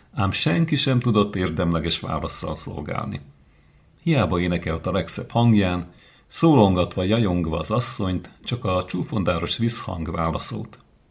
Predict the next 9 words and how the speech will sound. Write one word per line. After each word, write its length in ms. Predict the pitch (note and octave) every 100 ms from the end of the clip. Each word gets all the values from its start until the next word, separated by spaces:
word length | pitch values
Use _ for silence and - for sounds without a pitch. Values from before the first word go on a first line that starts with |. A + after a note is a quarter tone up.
| _ _ _ _ -
Egyik 300 | - F#3+ D#3+
ilyen 180 | B2 G2+
keresés 460 | - G#2+ G2+ G#2+ G#2+
alkalmával 880 | A2+ - G#2 F#2 F#2 F2 F2 D#2+ D#2+
vihar 380 | A#2 G#2+ F2 -
csapott 420 | - - G#2 -
le 100 | -
az 120 | E2+
égből, 560 | G#2+ A2 G#2 G#2+ G2